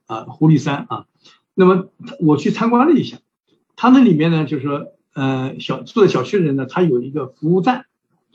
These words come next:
他这个服务站就是很典型的基层医疗服务，服务站，啊，他是退休的医生，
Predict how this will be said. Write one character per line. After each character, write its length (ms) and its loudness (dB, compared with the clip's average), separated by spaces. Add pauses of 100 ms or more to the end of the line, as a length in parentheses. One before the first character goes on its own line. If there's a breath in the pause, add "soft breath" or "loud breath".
(140)
他 100 -2
这 80 4
个 60 2
服 200 -2
务 80 2
站 160 0
就 100 -4
是 80 -12
很 320 2
典 240 -6
型 200 -8
的 80 -6
基 340 0
层 320 -8
医 80 -6
疗 200 -8
服 200 -20
务， 100 -18 (100)
服 100 -20
务 40 -18
站， 220 -18 (840)
啊， 200 -18
他 120 -2
是 280 -2 (600)
退 240 4
休 280 -4
的 100 0
医 200 -4
生， 340 -12